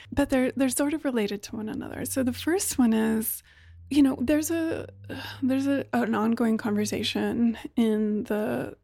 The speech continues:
you know, in the spiritual communities about this word shaman or shamanic because, you know, of ideas about cultural appropriation and, um, ancestral traditions. So I'm wondering, you know, you'd already mentioned that one of the ways to connect with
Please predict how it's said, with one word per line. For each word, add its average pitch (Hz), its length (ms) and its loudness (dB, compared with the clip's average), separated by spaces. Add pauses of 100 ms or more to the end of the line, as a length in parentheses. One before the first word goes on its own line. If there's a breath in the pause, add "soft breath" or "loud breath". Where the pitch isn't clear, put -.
(180)
you 247 160 2
know, 220 60 2
in 214 100 2
the 214 80 0
spiritual 220 420 0
communities 208 880 0
about 208 380 -4
this - 260 -6
word 202 280 0 (100)
shaman 196 580 0
or 226 120 0
shamanic 202 600 0 (300)
because, 220 580 0
you 240 120 0
know, 214 200 0
of 208 80 -2
ideas 208 360 -2
about - 260 -4
cultural 208 380 -4
appropriation 233 1080 2
and, 208 420 0 (280)
um, 214 280 0
ancestral 214 480 2
traditions. - 920 0
So 269 220 0
I'm 262 160 4
wondering, 294 560 4 (840)
you 262 100 4
know, 240 80 6
you'd 254 320 4
already 285 240 2
mentioned 233 440 2
that 208 120 2
one 220 140 2
of 233 80 2
the 233 80 2
ways 214 440 0
to 208 260 0
connect - 520 -4
with 208 360 0